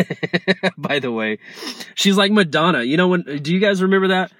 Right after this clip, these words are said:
When Madonna came back from England, uh, and she thought she was British, <laughs> she was, like, speaking like she was British. It's like, "D-, bitch, you're American. Stop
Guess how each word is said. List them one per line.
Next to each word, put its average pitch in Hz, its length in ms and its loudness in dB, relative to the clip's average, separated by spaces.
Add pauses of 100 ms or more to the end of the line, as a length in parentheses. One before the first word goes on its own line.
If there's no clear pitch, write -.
(460)
When 151 160 0
Madonna 156 420 0
came 156 260 -2
back 147 260 -2
from 147 180 -2
England, 147 580 -2 (880)
uh, 110 300 -2
and 117 260 -4
she 135 200 -4
thought 135 260 -2
she 151 140 -4
was 135 180 -4
British, 120 520 -4
<laughs> - 20 -12
she - 200 -2
was, - 240 -4
like, 113 140 -14
speaking 131 540 -4
like 127 160 -4
she 139 120 -4
was 131 140 -2
British. 156 380 -4
It's 156 80 -6
like, 139 160 -2
"D-, 160 100 -4
bitch, 196 360 0
you're 285 120 -2
American. 123 600 -2
Stop - 320 -2